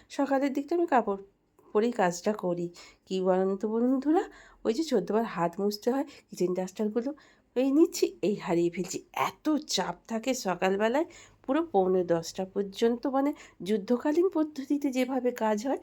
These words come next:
সেই রকম আমাকে ছুটতে হয় শারীরিক প্রতিবন্ধকতা সত্ত্বেও। কে করবে বলুন তো, কে করবে আমি ছাড়া? আমার সংসারের কাণ্ডারি তো আমি। তো ওগুলো মোছামুছি করে নিই। একেবারে ঘরের সামনেই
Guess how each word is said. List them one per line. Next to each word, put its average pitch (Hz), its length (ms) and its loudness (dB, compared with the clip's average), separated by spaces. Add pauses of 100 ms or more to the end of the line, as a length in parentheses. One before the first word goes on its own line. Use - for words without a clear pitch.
(360)
সেই 220 280 2
রকম 170 300 -4
আমাকে 175 300 -4
ছুটতে - 440 -4
হয় 233 180 -2 (440)
শারীরিক 190 520 -2
প্রতিবন্ধকতা 180 800 -2
সত্ত্বেও। - 580 -6 (280)
কে 339 120 4
করবে 247 640 2
বলুন 202 280 2
তো, 311 160 -4 (360)
কে 277 160 0
করবে 180 480 0 (360)
আমি 190 260 2
ছাড়া? 233 360 -4 (100)
আমার 214 240 0
সংসারের 294 540 2
কাণ্ডারি 277 460 2
তো - 200 -2 (100)
আমি। 214 460 2 (480)
তো 359 140 2
ওগুলো 392 240 4
মোছামুছি 359 520 4
করে 311 260 2
নিই। 320 300 6 (280)
একেবারে 302 480 2
ঘরের 240 300 2
সামনেই 233 640 0